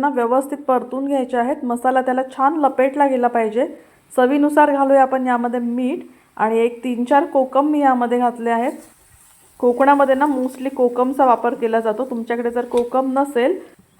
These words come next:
तर थोडीशी तुम्ही चिंच देखील यामध्ये घालू शकता, त्याने देखील टेस्ट खूप छान येते. तर चला आता हे सगळं व्यवस्थित मिक्स करून घेऊया.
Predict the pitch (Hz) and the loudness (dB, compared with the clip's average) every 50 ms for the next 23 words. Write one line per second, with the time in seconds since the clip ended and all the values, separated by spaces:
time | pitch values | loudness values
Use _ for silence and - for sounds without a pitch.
0 | _ - 247 247 247 285 262 247 247 269 294 294 277 285 269 277 285 285 - 285 | _ -2 0 0 2 4 4 4 4 4 0 0 -2 -2 -2 -2 -2 -4 -2 -2
1 | 262 247 254 247 269 254 262 254 262 262 254 247 240 226 226 226 233 233 247 240 | -2 0 0 0 2 2 0 -2 -2 -2 0 0 2 2 0 0 -2 -2 0 0
2 | 226 226 240 240 247 226 233 - 254 285 285 247 220 220 226 214 233 233 240 240 | 0 0 0 -2 -2 -4 -2 -2 -2 0 0 0 0 0 0 -2 -2 -2 -2 -6
3 | 233 - - 208 214 226 226 - - - 262 254 254 - 269 240 226 220 214 214 | -6 -2 2 2 2 2 0 -4 -8 -8 -8 -8 -4 -2 0 0 0 -2 -4 -4
4 | - 247 339 392 - - _ _ _ _ _ - 208 208 202 214 233 214 208 196 | -4 -4 -4 -4 -8 -16 _ _ _ _ _ -2 -2 -2 2 0 4 6 6 4
5 | 196 214 226 226 226 240 214 208 233 247 233 233 226 233 240 240 262 262 262 240 | 4 2 0 0 0 -2 -2 0 0 0 2 2 2 2 2 0 -2 -4 -4 -4
6 | 226 240 269 269 - - 277 254 254 254 247 247 254 254 233 233 247 302 | -4 -4 -4 -6 -6 -2 -2 0 0 0 0 0 0 0 0 2 0 0